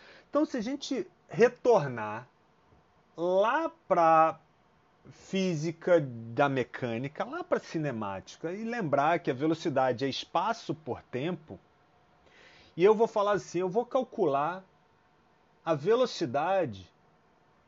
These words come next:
quando uma onda percorre um espaço de um comprimento de onda. Só que, por definição,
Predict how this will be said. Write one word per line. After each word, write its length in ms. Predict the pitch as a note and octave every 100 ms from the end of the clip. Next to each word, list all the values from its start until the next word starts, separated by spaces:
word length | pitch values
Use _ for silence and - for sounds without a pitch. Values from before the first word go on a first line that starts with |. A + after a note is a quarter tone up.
| _ _
quando 320 | F#3 A3 A#3+
uma 220 | A3+ G3+
onda 260 | F#3 G#3+ F#3+
percorre 460 | F#3+ E3+ D#3 G#3+ G#3+
um 60 |
espaço 480 | G3+ - A3 A3+ A3+
de 180 | D#3+ F#3
um 160 | C#4+ E4
comprimento 800 | C4 A#3+ - A3 F#3+ G3 F#3+
de 180 | D#3 C#3+
onda. 400 | A2+ G2 F2+ E2 - _ _ _ _ _ _ _ _ _ _ _ _ _
Só 160 | -
que, 140 | D#3+ G3+
por 400 | - A#3+ D4 B3+
definição, 1080 | C#3+ A2+ - G2+ F#3+ - - G2+ F#2+ F#2